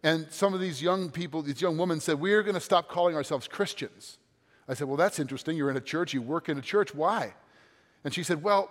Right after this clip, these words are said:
our friends, our generation, see that as something political and ugly. We wanna call ourselves Jesus followers."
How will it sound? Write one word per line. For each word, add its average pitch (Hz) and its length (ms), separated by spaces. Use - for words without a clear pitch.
our 185 160
friends, 208 480
our 185 180
generation, 170 600
see - 240
that 180 180
as 156 80
something 160 400
political 160 500
and 135 80
ugly. 147 300
We 143 100
wanna 190 160
call 165 180
ourselves 139 320
Jesus 135 460
followers." 110 680